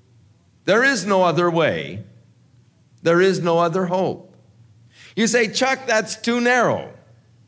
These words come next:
I cannot believe in a God that would be so narrow." That's too bad.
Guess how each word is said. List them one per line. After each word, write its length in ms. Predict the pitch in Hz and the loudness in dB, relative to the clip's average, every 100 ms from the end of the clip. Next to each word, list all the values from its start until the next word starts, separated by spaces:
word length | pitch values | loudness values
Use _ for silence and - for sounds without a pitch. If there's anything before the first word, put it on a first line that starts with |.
| _ _ _ _ _ _ _ _ _ _ _ _ _ _ _ - | _ _ _ _ _ _ _ _ _ _ _ _ _ _ _ -2
I 160 | 208 | -2
cannot 440 | - 226 220 220 190 | 0 0 2 0 0
believe 360 | 214 247 240 | 0 0 0
in 80 | 190 | 0
a 80 | 170 | 0
God 360 | 143 175 196 | 2 2 2
that 100 | 190 | -2
would 180 | 208 190 | -2 -2
be 140 | 170 202 | -2 -2
so 240 | 175 214 | -2 0
narrow." 500 | 208 240 170 85 58 - _ _ _ _ _ _ _ - _ _ _ _ _ _ _ _ _ _ _ _ | 0 0 0 -4 -8 -20 _ _ _ _ _ _ _ -20 _ _ _ _ _ _ _ _ _ _ _ _
That's 360 | - 156 165 - | -2 -2 -2 -8
too 220 | - 160 | -4 -2
bad. 460 | 143 175 202 87 | 0 0 0 -6